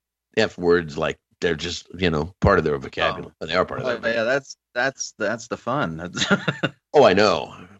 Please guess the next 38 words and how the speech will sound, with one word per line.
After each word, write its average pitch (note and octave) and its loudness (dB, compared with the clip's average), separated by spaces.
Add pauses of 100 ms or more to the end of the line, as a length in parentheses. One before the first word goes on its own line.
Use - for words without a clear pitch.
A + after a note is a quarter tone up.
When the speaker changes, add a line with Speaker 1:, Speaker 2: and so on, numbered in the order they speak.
(260)
Speaker 1:
People G2 -4
say, G2+ -4
"Well, C#3 6
they B2+ 6
didn't G#2+ -2
use A2+ -2
the G2 -2
F G#2+ -2
word E2 -10
that - -8
much - -8
in E2+ -8
the D2+ -8
West." D#2+ -4
<laughs> - -10
Oh, A2 2
yeah, F2+ 2
they - -6
did. - -4
<laughs> - -6
As C#3 4
a - 0
Speaker 2:
Yeah. A2 -2
Speaker 1:
matter A#2+ 2
of - -6
fact, G#2+ -8
women D3 4
used F2+ -4
it F2 -4
more F2 0
than D2+ -2
men. F2 -6 (460)
<laughs> G3+ -2 (1400)
So G2+ -2 (220)
there A2+ 4
you F#2+ 4
have F2+ 2
it. C2+ -12